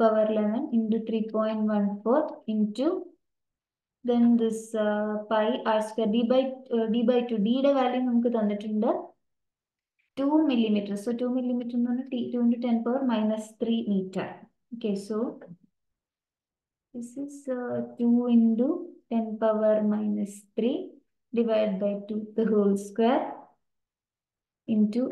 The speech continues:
alpha. Alpha എന്ന് പറഞ്ഞാൽ linear coefficient of brass. Two into ten power minus five എന്ന് തന്നിട്ടുണ്ട്. So two into ten power minus five into ടി ടു എന്ന് പറഞ്ഞ ഫൈനൽ ടെമ്പറേച്ചർ മൈനസ് തേർട്ടി നയൻ ആണ്.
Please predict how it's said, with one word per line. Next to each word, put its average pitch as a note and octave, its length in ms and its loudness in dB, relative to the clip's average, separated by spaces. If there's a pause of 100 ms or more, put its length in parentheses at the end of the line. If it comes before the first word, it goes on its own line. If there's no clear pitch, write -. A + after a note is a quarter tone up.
(140)
alpha. A3 340 2 (180)
Alpha A3 280 0
എന്ന് A#3+ 140 6
പറഞ്ഞാൽ B3 280 6
linear A3+ 280 4 (100)
coefficient G#3+ 640 2
of G#3+ 40 -2 (140)
brass. G3 260 4 (360)
Two A#3 200 4
into A#3 240 6
ten G#3+ 220 4
power A3 200 2 (120)
minus B3+ 340 0 (100)
five A3+ 220 0
എന്ന് G#3 200 0
തന്നിട്ടുണ്ട്. G#3+ 500 -6 (1120)
So - 80 -6 (140)
two A#3 120 4 (100)
into G#3+ 240 0
ten G#3 120 2 (100)
power G3+ 220 0 (140)
minus G#3 340 -2 (140)
five A3+ 240 -2 (300)
into G#3 360 2 (1040)
ടി C4+ 80 0 (120)
ടു C#4+ 100 -2
എന്ന് D4 140 2
പറഞ്ഞ C#4+ 180 4 (120)
ഫൈനൽ B3 260 4 (100)
ടെമ്പറേച്ചർ B3+ 500 4 (380)
മൈനസ് A3+ 480 2
തേർട്ടി A3 300 2 (140)
നയൻ G#3 280 0 (120)
ആണ്. A3+ 200 2